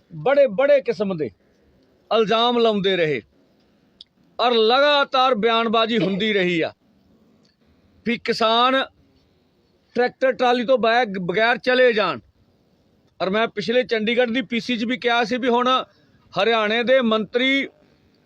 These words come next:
ਰਵਨੀਤ ਸਿੰਘ ਜੀ ਬਿੱਟੂ, ਜਿਹੜੇ ਕੇਂਦਰੀ ਰਾਜ ਮੰਤਰੀ ਆ, ਹੁਣ ਆਪਣੇ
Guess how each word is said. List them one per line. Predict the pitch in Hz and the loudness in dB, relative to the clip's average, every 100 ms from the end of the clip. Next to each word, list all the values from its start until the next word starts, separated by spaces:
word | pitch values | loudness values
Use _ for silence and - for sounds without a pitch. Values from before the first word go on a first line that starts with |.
| - | -6
ਰਵਨੀਤ | 170 196 208 220 254 | -2 0 0 0 -2
ਸਿੰਘ | 214 247 247 | -2 -2 -2
ਜੀ | 240 247 | -2 -4
ਬਿੱਟੂ, | 175 202 - 269 | -4 -6 -4 -2
ਜਿਹੜੇ | 254 262 262 | 0 0 0
ਕੇਂਦਰੀ | 226 226 226 254 | -2 -2 -2 2
ਰਾਜ | 277 269 262 254 | 2 4 2 0
ਮੰਤਰੀ | 240 185 208 214 | -2 -4 -4 0
ਆ, | 247 | 0
ਹੁਣ | 262 | 0
ਆਪਣੇ | 254 247 269 | -2 0 0